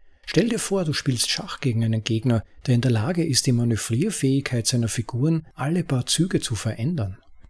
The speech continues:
Vielleicht lässt er in einem Zug seine Bauern wie eine Dame über weite Strecken über das Brett hüpfen oder bewegt in einem anderen Zug seine Türme diagonal wie ein Läufer. Es liegt auf der Hand, dass die Existenz des Spielers, der die Regeln aufstellt oder bricht,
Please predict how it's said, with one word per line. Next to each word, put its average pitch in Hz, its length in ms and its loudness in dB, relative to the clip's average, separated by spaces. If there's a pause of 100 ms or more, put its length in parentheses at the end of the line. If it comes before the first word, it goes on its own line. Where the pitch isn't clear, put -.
(500)
Vielleicht 117 480 0
lässt 143 260 2
er 135 80 4
in 120 80 4
einem 107 300 2
Zug - 320 -2
seine 120 220 2
Bauern 135 420 2
wie 131 140 2
eine 131 120 2
Dame 123 400 0
über 110 220 2
weite 107 300 -2
Strecken 123 420 -2
über 110 160 0
das 101 160 0
Brett - 380 -6
hüpfen 98 380 -4 (280)
oder 127 160 2
bewegt 131 400 0
in 156 100 6
einem 127 220 4
anderen 151 440 2
Zug - 260 -2
seine 147 240 2
Türme 156 320 2
diagonal 143 580 0
wie 135 80 2
ein 131 60 0
Läufer. 127 600 -6 (240)
Es - 180 0
liegt - 180 0
auf 143 100 4
der 107 200 0
Hand, 160 260 0
dass 117 120 -2
die - 100 0
Existenz 113 600 0
des 107 140 0
Spielers, 147 460 -2
der 113 100 2
die 107 80 -2
Regeln 120 400 -2
aufstellt 104 640 -4
oder 104 220 -2
bricht, 156 480 -4